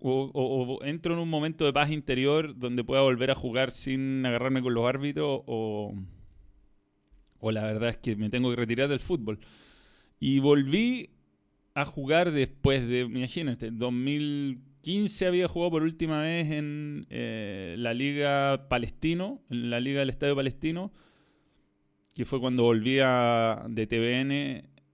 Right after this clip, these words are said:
eh, de Buenos Aires a T V N. Y ahí me echaron el segundo o tercer partido y dije, "No juego más".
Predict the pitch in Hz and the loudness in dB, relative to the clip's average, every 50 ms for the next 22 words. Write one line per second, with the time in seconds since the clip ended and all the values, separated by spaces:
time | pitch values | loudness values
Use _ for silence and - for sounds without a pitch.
0 | _ _ - 131 120 113 113 107 104 107 104 78 - 90 127 113 110 110 113 113 | _ _ -12 -10 -8 -8 -8 -8 -8 -10 -10 -10 -10 -10 -6 -4 -2 0 2 2
1 | 113 110 107 117 123 120 - - 143 143 147 139 131 120 123 120 120 127 135 147 | 2 2 2 2 2 2 2 2 2 2 2 2 2 2 4 4 4 4 4 2
2 | 160 180 190 - - - - - _ _ _ _ _ _ _ _ _ _ _ _ | 0 -2 -6 -8 -14 -20 -20 -20 _ _ _ _ _ _ _ _ _ _ _ _
3 | - 123 113 127 139 147 139 139 - 147 131 131 139 131 127 120 - - 127 117 | -4 0 0 2 2 2 2 2 4 4 6 6 6 4 2 0 0 0 0 2
4 | 123 139 143 135 123 131 - - 147 - - 131 - - - 147 143 143 143 139 | 2 2 2 2 0 -2 -2 -2 -4 -2 -2 -2 -4 -2 -2 -2 0 2 2 2
5 | 135 127 123 - - 127 123 117 - 147 139 139 147 160 185 190 135 | 2 0 -2 -2 -4 -4 -4 -2 0 0 0 0 0 -2 -4 -4 -8